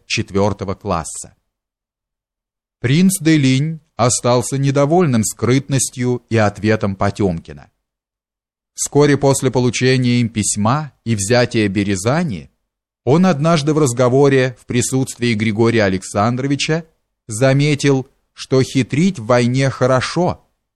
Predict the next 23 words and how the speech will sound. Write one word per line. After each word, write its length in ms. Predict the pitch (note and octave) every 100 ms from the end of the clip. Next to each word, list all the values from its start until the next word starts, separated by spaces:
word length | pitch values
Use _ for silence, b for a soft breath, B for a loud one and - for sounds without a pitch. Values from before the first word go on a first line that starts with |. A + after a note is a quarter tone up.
| _ _
но 220 | G2 A#2+
также 400 | A#2 B2+ C3 B2+
необходима 920 | C3 C3 A2+ A2 G2+ A#2+ B2+ B2 A#2 _ -
и 140 | A#2+
личная 560 | A2 D3+ C3+ - C3 B2
храбрость 640 | - G2+ A2 A2 A2+ - -
полководца. 840 | G2+ G2 G2+ G2+ F2 - - - _ _ _ _ _ _ _ _ _ _ -
При 200 | B2+ D#3
этом 340 | G#3 G3 F3
принц 320 | E3+ E3+ -
привёл 420 | - C3 C3+ C#3
пример 520 | C3 A#2+ A#2 B2+ - -
личной 480 | A2 C3 - A#2 G#2
храбрости 880 | - G#2+ C#3+ C#3 C#3+ - C3 C3 -
австрийского 800 | G2+ A2 - B2 D3+ - C3+ C3 A#2+
императора 640 | G2+ G2+ G#2+ A2+ A2+ A2
Иосифа 600 | G2+ G2+ A2 - G2+ G#2
второго, 680 | - G#2 G#2 G2+ D#2+ C2 _ _ _ -
оказанной 640 | G2 - B2+ A2+ A#2 G#2
им 160 | G#2+ C3+
в 80 | -
каком-то 420 | F#2 A#2 G#2+ G2+
сражении. 800 | - G#2 F#2+ G2 F2+ D#2+ C#2